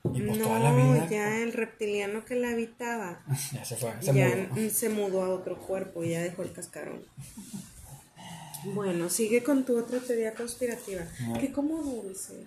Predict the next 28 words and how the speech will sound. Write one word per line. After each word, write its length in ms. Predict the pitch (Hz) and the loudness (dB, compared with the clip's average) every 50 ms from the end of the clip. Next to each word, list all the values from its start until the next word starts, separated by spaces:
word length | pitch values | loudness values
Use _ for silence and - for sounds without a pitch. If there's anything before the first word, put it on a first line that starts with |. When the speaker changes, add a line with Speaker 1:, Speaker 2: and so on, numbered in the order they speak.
| - - | -16 -14
Speaker 2:
quiero 160 | 220 202 208 | -14 -14 -12
una 180 | 208 220 233 | -12 -14 -14
galleta. 220 | 254 269 262 240 - | -12 -14 -14 -12 -10
Speaker 1:
Sí. 380 | - - - 95 95 95 92 - - | -10 -10 -10 -10 -10 -10 -12 -12 -6
Ah, 180 | - 127 147 156 | -4 -2 -2 -2
pues 180 | 147 143 139 - | -2 -4 -6 -6
las 240 | 117 117 113 104 - | -6 -8 -8 -8 -8
barritas. 520 | 110 104 - 117 127 131 - 147 147 139 - | -10 -12 -10 -10 -12 -12 -10 -10 -10 -10 -10
Speaker 2:
Sobres. 1160 | - - - - - - - - 101 - - - - - - - _ _ - - - - - - 113 107 | -12 -12 -12 -10 -8 -8 -8 -8 -10 -10 -10 -12 -16 -20 -20 -20 _ _ -20 -20 -18 -18 -18 -16 -16 -14
Speaker 1:
Me 80 | 104 104 | -14 -14
traes 240 | - 113 113 - - | -14 -14 -14 -12 -12
una. 200 | 113 110 113 - - - - - | -12 -12 -12 -14 -18 -20 -8 -2
<laughs> 640 | 135 135 - - - - 131 - - - - - - - - - _ _ - - - - - - - - - - - - - - | 0 2 2 2 0 0 -2 -2 -4 -8 -12 -16 -16 -20 -20 -20 _ _ -20 -16 -14 -14 -14 -14 -16 -20 -20 -20 -20 -20 -14 -8
Bueno, 280 | 123 120 123 120 113 | -4 -2 -2 -2 -2
mi 160 | 113 120 123 123 | -2 -2 -2 -2
siguiente. 840 | - 135 131 123 131 143 151 165 165 165 - - 123 110 110 113 113 - - - _ _ _ _ _ _ _ _ _ | 0 0 0 2 4 4 6 6 4 2 0 -2 -4 -6 -8 -8 -10 -10 -14 -20 _ _ _ _ _ _ _ _ _
Esta 340 | 139 135 135 - 170 165 165 | -2 -2 0 2 0 0 2
teoría 320 | 190 175 160 156 151 151 | 2 2 2 2 2 2
a 40 | 151 | 2
lo 100 | 143 139 | 2 2
mejor 460 | 123 117 113 - - 127 123 127 123 | 0 0 -4 -4 -2 -2 -2 -2 -2
puede 420 | - 135 127 127 131 131 131 - - - | -2 0 2 4 2 2 0 -4 -12 -8
causar 500 | - 143 123 120 120 - - 123 120 117 | -4 -2 0 0 0 0 0 0 -2 -2
que 100 | - 131 | -2 -2
nos 420 | 123 123 117 117 - - - - - - | -2 -2 -2 -4 -6 -8 -10 -12 -12 -10
caus-, 360 | 117 113 113 - - - - - | -10 -8 -8 -8 -10 -12 -10 -8
que 100 | 123 117 | -6 -6
nos, 220 | 117 113 - - | -6 -6 -8 -12